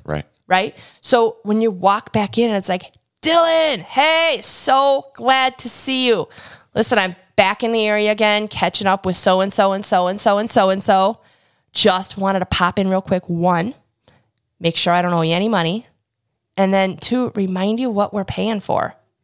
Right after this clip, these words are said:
Speaker 2: Do you have a few minutes?"
Speaker 1: Yeah, absolutely.
Speaker 2: Yeah. Nobody's ever said, "Uh, no, I don't, I don't wanna see if you owe me any money."
Speaker 1: <laughs>
Speaker 2: You know?
Speaker 1: Yeah.
Speaker 2: And most of them are like, "Heck yeah. Oh my gosh. Yeah,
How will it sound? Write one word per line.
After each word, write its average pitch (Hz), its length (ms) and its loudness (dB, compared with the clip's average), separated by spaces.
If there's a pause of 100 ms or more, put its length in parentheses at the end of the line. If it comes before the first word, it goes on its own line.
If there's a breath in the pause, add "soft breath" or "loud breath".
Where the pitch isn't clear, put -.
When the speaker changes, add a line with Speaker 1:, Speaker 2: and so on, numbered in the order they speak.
(220)
Speaker 2:
Do 180 80 -6
you 185 40 0
have 170 220 0
a 180 40 -6
few 208 200 -4
minutes?" - 440 -6 (1200)
Speaker 1:
Yeah, 85 200 -2
absolutely. - 400 -10 (720)
Speaker 2:
Yeah. 185 240 -4 (1000)
Nobody's 220 420 2
ever 226 240 2
said, 202 380 0 (220)
"Uh, 254 420 2 (160)
no, 196 180 2
I 202 280 2
don't, 202 160 -2 (100)
I 196 80 2
don't 202 120 2
wanna 190 160 0
see 180 180 -2
if 175 80 -4
you 160 100 -2
owe 170 100 2
me 165 140 -2
any 156 160 -2
money." 151 460 -4
Speaker 1:
<laughs> - 580 -4 (200)
Speaker 2:
You 196 120 2
know? 190 340 0 (240 soft breath)
Speaker 1:
Yeah. 151 160 -4
Speaker 2:
And 220 80 0
most 247 240 2
of 254 40 -2
them 233 120 0
are 220 40 0
like, 196 180 -2
"Heck - 420 -2
yeah. 381 560 0
Oh 285 100 2
my 359 140 0
gosh. 311 480 -2
Yeah, 233 340 0